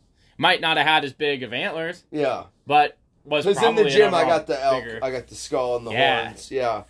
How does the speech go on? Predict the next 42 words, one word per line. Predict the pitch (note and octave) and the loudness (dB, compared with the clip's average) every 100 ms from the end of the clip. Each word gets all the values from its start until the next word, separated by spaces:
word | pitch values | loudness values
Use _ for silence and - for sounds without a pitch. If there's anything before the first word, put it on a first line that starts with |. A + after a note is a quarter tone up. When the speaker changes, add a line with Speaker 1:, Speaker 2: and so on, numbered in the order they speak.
| - | -6
Speaker 1:
Which | D#3+ | -6
still | - F3 G3 | -4 -2 -2
startles | - A#2 C#3+ D3 A#2 | -2 -4 -2 -2 -6
me | G#2+ | -8
every | G#2+ G2+ | -10 -10
now | G2+ G2 | -10 -10
and | F#2+ | -8
again. | F#2+ | 0
Speaker 2:
Hey, | F3+ F#3+ D#3 | 2 2 -2
coming | F3 G#3 | -2 0
around | G#3 G3 | 0 0
the | D#3 | -2
corner, | E3+ G3+ C#3+ | -2 -2 -2
that's | C3 - | -6 -4
a | C3 | -6
very | B2+ D3+ D3 | -4 -4 -2
imposing | C#3 C3+ - D3+ D3+ C#3+ C3 | -6 -6 -2 -2 -2 -4 -4
Speaker 1:
Yeah, | C3+ F3+ D3 | 0 0 -2
my | G2+ | -6
Speaker 2:
thing. | - E3 A#2+ | 0 0 0
Speaker 1:
God, | F#2+ - | -6 -12
dang. | D3+ F3+ G3 C3+ | -10 -8 -8 -4
Speaker 2:
Yeah. | C#3+ C#3+ A#2+ G2 - - | 0 0 -2 -8 -16 -2
Well, | D3+ | 2
Speaker 1:
Yeah. | E3 | 4
Speaker 2:
you | G3+ | 4
know | |
what | G3+ | 4
I | E3 | 2
did? | F#3 F#3+ | 0 -2
I | - | -4
took | F#3 | -8
my | D#3+ D#3+ C3 A#2+ | -6 -4 -4 -6
bear | G#2+ D3 G#3 A3 | -4 -2 0 -2
skull | - - B2+ A#2+ C#3+ | -4 -6 -4 -2 -4
and | B2+ | -6
I | |
put | A#2+ D#3+ | 2 2
it | |
in | B2 | 2
the | A2+ | -8
compost. | D3 D#3 E3 B2+ F#2+ D#2+ - - | -6 -6 -6 -8 -8 -12 -20 -20